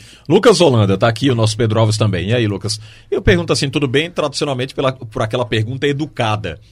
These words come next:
Mas se a gente fosse responder, talvez não tivesse de responder dessa forma. Tudo, tudo tranquilo, né?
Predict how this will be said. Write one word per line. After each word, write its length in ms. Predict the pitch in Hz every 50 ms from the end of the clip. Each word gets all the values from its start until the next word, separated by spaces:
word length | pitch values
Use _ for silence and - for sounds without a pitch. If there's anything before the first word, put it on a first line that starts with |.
| _ _ _ _ _ _ -
Mas 140 | 110 120
se 80 | - 165
a 20 |
gente 320 | 156 180 247 277 - - - -
fosse 340 | - - 143 127 - -
responder, 760 | 123 127 120 - - 131 123 117 117 123 143 160 170 160 123 - - 107
talvez 240 | 117 113 123 139 135
não 100 | 147 143
tivesse 560 | 139 135 135 139 131 - - 127 117 104 107 - - - _ _ _ _
de 80 | 107 104
responder 400 | 120 120 107 110 123 120 120 127
dessa 240 | 123 123 113 135 113
forma. 260 | - 104 107 107 104
Tudo, 380 | 107 107 - 240 247 208 143 123
tudo 240 | 110 190 180 156 147
tranquilo, 680 | - 175 185 165 135 - - 165 165 151 127 117 110
né? 120 | 113 117